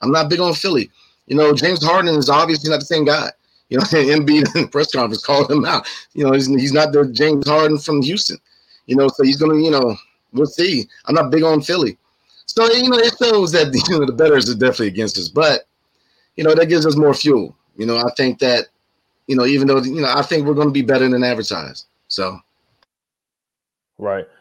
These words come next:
Speaker 2: Um, the top four, uh, yeah, I got this, I got the Bucks above the Celtics. I think they have the Bucks with Giannis. I mean, Giannis is the best player in the N B A in my opinion right now. Um, so, you know, their odds aren't too far off.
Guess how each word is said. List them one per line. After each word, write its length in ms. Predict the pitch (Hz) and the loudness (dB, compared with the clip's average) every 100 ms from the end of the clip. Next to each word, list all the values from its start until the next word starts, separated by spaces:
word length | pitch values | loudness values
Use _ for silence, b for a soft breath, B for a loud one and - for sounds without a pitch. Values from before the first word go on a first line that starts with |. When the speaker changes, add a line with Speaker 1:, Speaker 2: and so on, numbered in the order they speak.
| b b - | b b -4
Speaker 2:
Um, 480 | 123 123 120 110 b b b _ _ _ - b b b b b _ _ | -2 0 -2 -8 b b b _ _ _ -20 b b b b b _ _
the 100 | 123 | -10
top 360 | - 147 165 139 | -2 0 0 -2
four, 680 | - 135 147 160 160 156 b b b | -2 0 4 4 4 0 b b b
uh, 460 | - 113 131 135 131 | -4 0 2 2 0
yeah, 240 | 110 110 104 | -4 -6 -4
I 80 | |
got 140 | 120 120 | -4 -4
this, 280 | 110 - - | -6 -10 -12
I 80 | 120 | -6
got 100 | 117 | -4
the 80 | 101 | -4
Bucks 340 | 90 110 - | -4 -6 -6
above 220 | 95 98 | -12 -12
the 60 | 92 | -12
Celtics. 340 | 98 95 95 | -12 -12 -12
I 80 | 95 | -12
think 220 | 92 98 | -12 -12
they 140 | 92 92 | -10 -8
have 360 | 90 87 85 82 85 | -6 -8 -10 -14 -20
the 60 | 85 | -16
Bucks 420 | 87 92 - - | -8 -10 -10 -20
with 240 | 80 85 | -20 -18
Giannis. 360 | 90 90 92 87 | -16 -14 -12 -14
I 40 | |
mean, 140 | 98 107 | -12 -6
Giannis 240 | 110 107 | -4 -4
is 60 | 98 | -6
the 80 | 95 | -4
best 220 | 98 - | -4 -2
player 100 | 101 | -6
in 60 | |
the 80 | 95 | -6
N 100 | 90 | -8
B 80 | 92 | -6
A 100 | 90 | -6
in 60 | 87 | -6
my 140 | 82 | -12
opinion 320 | 80 98 92 | -10 -8 -6
right 160 | 85 82 | -8 -8
now. 380 | 95 95 85 _ _ _ _ - | -6 -6 -8 _ _ _ _ -8
Um, 340 | 95 92 87 | -4 -4 -6
so, 220 | - 95 | 0 0
you 140 | 90 92 | 0 -2
know, 120 | 90 | 0
their 140 | 98 | 2
odds 280 | 92 107 110 | 2 2 4
aren't 160 | 107 98 | 2 -2
too 140 | 104 | -6
far 300 | 92 95 92 | -6 -2 0
off. 260 | 90 101 | 2 0